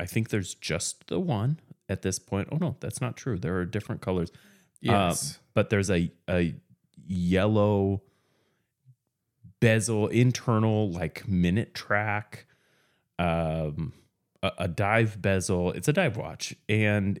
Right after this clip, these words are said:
Speaker 1: it's just so weird and interesting. It feels to me like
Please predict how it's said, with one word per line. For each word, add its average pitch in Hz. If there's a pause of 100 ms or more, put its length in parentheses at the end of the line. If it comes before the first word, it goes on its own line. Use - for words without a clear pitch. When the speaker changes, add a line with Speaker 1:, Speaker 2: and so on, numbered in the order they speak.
Speaker 1:
it's -
just -
so 117
weird 104 (720)
and 120 (100)
interesting. 92
It -
feels 131
to -
me 85 (100)
like 82